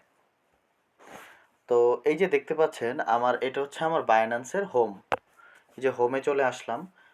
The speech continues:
হোমে চলে আসার পর, আহ, এই যে নিচে একটা অপশন দেখতে পাচ্ছেন, নাম হচ্ছে অ্যাসেট। এই অ্যাসেটে ক্লিক করে দিব আমরা। ক্লিক করে দেওয়ার পর এখানে অনেকগুলো অপশন আসছে।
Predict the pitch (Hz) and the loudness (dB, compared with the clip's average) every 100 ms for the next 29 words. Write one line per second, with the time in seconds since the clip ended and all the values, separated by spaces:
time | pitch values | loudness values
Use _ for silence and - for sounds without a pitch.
0 | _ 127 160 160 165 170 165 170 - 139 | _ -6 -2 0 4 4 2 -2 4 4
1 | 120 - - - - - - _ 113 113 | 4 2 -10 -16 -16 -20 -20 _ 2 4
2 | 110 113 - 180 190 190 151 156 180 165 | 6 4 2 0 0 -4 -4 -2 -2 -2
3 | - 156 127 - 139 135 131 135 120 113 | 2 4 4 0 -4 -2 -2 -2 0 0
4 | - 139 135 113 117 123 123 135 - 117 | -2 -6 -4 -2 -2 -4 -6 -6 0 0
5 | 123 117 - _ - 151 139 - 98 120 | 0 -4 -8 _ -6 0 0 0 -6 -8
6 | 113 107 107 101 98 95 95 92 92 - | -8 -8 -6 -6 -8 -8 -8 -8 -12 -16
7 | _ _ _ _ _ _ - - _ _ | _ _ _ _ _ _ -20 -20 _ _
8 | _ _ _ _ - - - - - 147 | _ _ _ _ -20 -20 -20 -20 -4 -4
9 | 147 165 160 160 160 170 165 135 143 143 | 4 6 6 4 4 4 4 2 0 2
10 | 131 127 131 139 120 - 127 127 123 - | 2 2 0 4 4 2 -4 -2 -4 -4
11 | 139 147 226 | -4 -4 -6